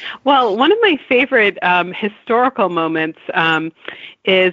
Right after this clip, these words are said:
well, actually, so an interesting biological fact that I had known intuitively but not actually kind of thought about much is that the reason that mammals have problems spreading throughout the world is, um, the fact that, um, you know, water, rivers,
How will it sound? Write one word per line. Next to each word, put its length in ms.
well, 280
actually, 400
so 280
an 260
interesting 400
biological 600
fact 300
that 120
I 340
had 280
known 560
intuitively 840
but 220
not 180
actually 440
kind 240
of 100
thought 240
about 240
much 240
is 160
that 240
the 80
reason 340
that 180
mammals 440
have 200
problems 520
spreading 420
throughout 320
the 80
world 460
is, 240
um, 280
the 100
fact 280
that, 220
um, 320
you 60
know, 180
water, 560
rivers, 560